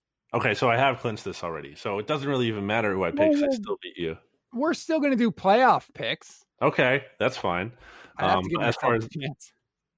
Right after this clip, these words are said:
Speaker 1: the regular season goes here, I'm gonna do something crazy. And I, I always, again, I always say I kinda make my picks in part because I wanna talk about them on the show a little bit. And if, if we don't get to a team that I wanted to talk about, I kinda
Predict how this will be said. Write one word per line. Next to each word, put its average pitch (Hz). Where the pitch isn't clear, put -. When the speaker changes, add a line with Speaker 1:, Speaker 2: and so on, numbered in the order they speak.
Speaker 1:
the 107
regular 127
season 101
goes 95
here, 90
I'm 147
gonna 190
do 156
something 127
crazy. 85
And 101
I, 98
I 131
always, 156
again, 117
I 101
always 127
say 110
I 101
kinda 147
make 127
my 117
picks -
in 104
part 123
because 104
I 101
wanna 101
talk 117
about 110
them 120
on 101
the 95
show 117
a 117
little 117
bit. 120
And 98
if, -
if 98
we 101
don't 104
get 98
to 107
a 98
team 104
that 92
I 90
wanted 95
to 90
talk 101
about, 101
I 92
kinda 92